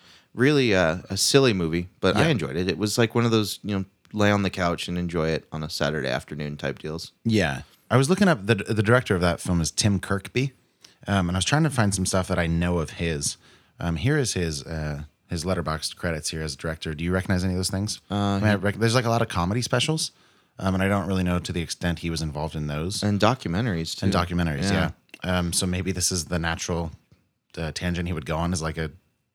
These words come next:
Speaker 2: a, you know, a scripted,
Speaker 1: Yeah.
Speaker 2: essentially documentary comedy. Um, but no, yeah, like, he had some credits with Jim Jeffries and Stuart Lee and
Speaker 1: Mm-hmm.
Speaker 2: an Iron Maiden documentary. So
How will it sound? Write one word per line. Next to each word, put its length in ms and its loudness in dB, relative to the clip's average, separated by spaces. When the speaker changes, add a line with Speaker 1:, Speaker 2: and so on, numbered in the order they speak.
Speaker 2:
a, 200 -6
you 200 -10
know, 120 -2
a 40 -2
scripted, 680 -4
Speaker 1:
Yeah. 100 2
Speaker 2:
essentially 320 2
documentary 480 -4
comedy. 360 -8
Um, 500 0
but 100 0
no, 140 4
yeah, 260 0
like, 160 -6
he 180 -4
had 160 2
some 140 -4
credits 240 -2
with 80 -6
Jim 160 -4
Jeffries 360 -2
and 100 -6
Stuart 320 -4
Lee 240 -2
and 200 -4
Speaker 1:
Mm-hmm. 340 -6
Speaker 2:
an 80 -8
Iron 280 -2
Maiden 260 -2
documentary. 520 0
So 40 -8